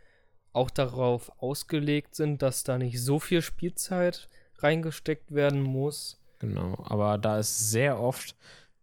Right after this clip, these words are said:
Speaker 2: die Liebe zum Detail, würde ich behaupten.
Speaker 1: Oh ja, auf jeden
Speaker 2: Also,
Speaker 1: Fall.
Speaker 2: gerade wenn man sich, wenn man die Special,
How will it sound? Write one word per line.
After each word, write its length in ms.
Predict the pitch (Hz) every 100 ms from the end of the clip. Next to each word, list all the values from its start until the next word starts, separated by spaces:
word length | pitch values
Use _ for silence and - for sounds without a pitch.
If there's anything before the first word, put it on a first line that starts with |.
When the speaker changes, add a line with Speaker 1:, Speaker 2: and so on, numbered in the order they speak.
| _ _ _ _ _ _ _ _ _ _ 135
Speaker 2:
die 240 | 139 139
Liebe 300 | 139 139 131
zum 260 | - 123 117
Detail, 380 | 107 - 98 95
würde 160 | 90
ich 100 | 87
behaupten. 540 | 104 90 90 - - 85 - -
Speaker 1:
Oh 180 | 131 120
ja, 120 | 117
auf 240 | 107 110 -
jeden 160 | 104
Speaker 2:
Also, 640 | 104 110 113 113 110 107 107
Speaker 1:
Fall. 100 | 120
Speaker 2:
gerade 340 | 113 117 139 131
wenn 100 | 123
man 200 | 123 117
sich, 280 | 123 - 120
wenn 340 | 113 107 113
man 100 | 113
die 140 | 107
Special, 580 | 104 - 151 170 - 135